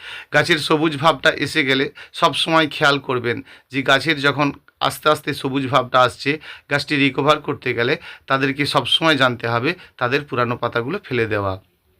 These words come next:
এবং সবসময় খেয়াল করা যে গাছের মধ্যে এইভাবে সবুজ ভাব বা হলদেটে ভাব ধরে গেছে কিনা। যদি ধরে থাকে, তাহলে অবশ্যই ফাঙ্গিসাইড ওষুধ, সাপ বা বিস্টন, জ্যাকিস্টন, যে কোনো একটা কিন্তু আপনি গাছের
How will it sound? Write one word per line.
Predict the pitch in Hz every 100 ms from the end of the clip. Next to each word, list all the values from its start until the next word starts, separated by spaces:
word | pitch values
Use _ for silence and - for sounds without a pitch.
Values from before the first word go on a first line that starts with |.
| _ _ - - - - 156
এবং | 180 196 185
সবসময় | 170 - 185 180
খেয়াল | 180 165 175
করা | 160 143 139
যে | 139 139
গাছের | 147 151 165
মধ্যে | 151 131 143 - 151
এইভাবে | 143 151 143 -
সবুজ | 143 143 123
ভাব | 139 127 127
বা | 127
হলদেটে | 123 123 131 131 113
ভাব | 113 110
ধরে | 117 110 101
গেছে | 92 101
কিনা। | 98 92 90 - - - -
যদি | 151 160 135
ধরে | 151 143 147
থাকে, | - 160 165
তাহলে | 127 123 - 123
অবশ্যই | 127 - 190
ফাঙ্গিসাইড | 127 117 113 127 117 -
ওষুধ, | 113 107 -
সাপ | 120 113 110
বা | 110
বিস্টন, | 104 123 110
জ্যাকিস্টন, | 104 104 107 135 120
যে | 110 -
কোনো | 117 - 110
একটা | 98 101
কিন্তু | 104 104 147 107
আপনি | 107 107
গাছের | 101 -